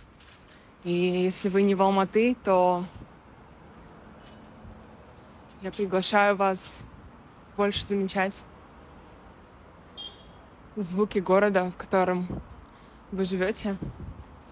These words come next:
Города, как живые организмы, они взаимодействуют с нами, мы взаимодействуем с ними, и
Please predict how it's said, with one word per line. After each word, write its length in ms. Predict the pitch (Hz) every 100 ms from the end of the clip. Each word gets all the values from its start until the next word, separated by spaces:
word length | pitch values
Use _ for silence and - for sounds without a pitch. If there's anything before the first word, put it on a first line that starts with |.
| - - - - - - -
Города, 600 | 190 190 185 202 240 233
как 320 | 202 180 - -
живые 460 | 202 196 190 214 208
организмы, 720 | 180 185 190 226 233 233 190
они 420 | 180 180 180 175
взаимодействуют 760 | 170 185 180 170 214 - 190 180
с 80 | -
нами, 240 | 185 185
мы 220 | 175 196
взаимодействуем 800 | 208 202 190 175 180 190 - 180
с 140 | 175 -
ними, 240 | 185 180
и 320 | 170 165 165